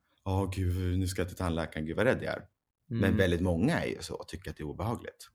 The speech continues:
Speaker 2: Ja, jag tycker att det är lite o-, inte för att jag är så rädd för det, men jag kräks när de rör min tunga, vilket är
Speaker 1: Mm.
Speaker 2: väldigt opraktiskt när man är i en tandläkarstol.
Speaker 1: Ja, det, det är ju obehagligt. Alltså, det är inte, det är inte det behagligaste man kan göra direkt.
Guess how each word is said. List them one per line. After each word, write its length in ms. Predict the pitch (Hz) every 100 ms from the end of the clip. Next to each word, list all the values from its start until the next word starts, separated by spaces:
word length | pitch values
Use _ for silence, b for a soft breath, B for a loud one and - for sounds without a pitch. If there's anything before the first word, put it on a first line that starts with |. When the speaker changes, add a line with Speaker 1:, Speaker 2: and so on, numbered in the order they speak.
| -
Speaker 2:
Ja, 440 | 113 104 104 107 B B
jag 200 | 151 175
tycker 240 | 220 - 147
att 80 |
det 60 | 139
är 40 |
lite 240 | 131 127 160
o-, 100 | 127
inte 240 | 143 151
för 100 | 180
att 100 | 160
jag 140 | 120 113
är 80 | 101
så 140 | -
rädd 280 | 135 175 135
för 240 | 101 104 85
det, 100 | 104
men 100 | 131
jag 220 | 165 165
kräks 380 | 196 117 104 117
när 60 |
de 100 | 110
rör 180 | 113 104
min 140 | 101
tunga, 420 | 104 123 123 104 - - -
vilket 220 | 117 120
är 20 |
Speaker 1:
Mm. 60 | 123
Speaker 2:
väldigt 440 | 156 156 156 - -
opraktiskt 840 | 135 123 - 160 - - 65 -
när 60 | 104
man 180 | 104
är 340 | 104 98 - 110
i 100 | 104
en 120 | 98
tandläkarstol. 760 | 117 110 104 110 - 107 53 62 - b b -
Speaker 1:
Ja, 320 | 80 71 71 - - _ -
det, 220 | 107 113
det 120 | 98
är 40 | 113
ju 120 | 101
obehagligt. 680 | 90 90 87 85 67 - 80
Alltså, 240 | - 87
det 120 | 80
är 40 | 87
inte, 240 | 87 87
det 200 | 80 85
är 40 | 90
inte 220 | 85 92
det 200 | 80 82
behagligaste 840 | 90 - 123 76 67 60 - -
man 100 | 62
kan 120 | - 76
göra 300 | 60 50 50
direkt. 440 | - - -